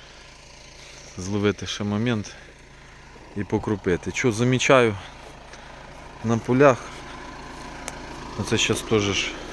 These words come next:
культивірую там під сою, рівняю технологічні колії. І замічаю, що бур'ян на очах просто росте. Є сусідське поле, було,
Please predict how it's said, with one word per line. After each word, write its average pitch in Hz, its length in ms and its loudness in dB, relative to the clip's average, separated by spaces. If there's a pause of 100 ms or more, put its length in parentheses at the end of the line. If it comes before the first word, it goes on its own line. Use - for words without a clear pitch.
(180)
культивірую 107 580 4
там 90 220 -4
під - 140 -6
сою, 87 420 0
рівняю 92 480 2 (560)
технологічні 98 760 0
колії. 87 400 0 (1120)
І - 20 -8
замічаю, 110 540 4
що - 140 0
бур'ян 117 400 8
на 127 80 6
очах 131 340 6
просто 107 420 0
росте. 101 360 2 (2000)
Є 131 100 8
сусідське - 580 4
поле, 139 360 8
було, 113 320 6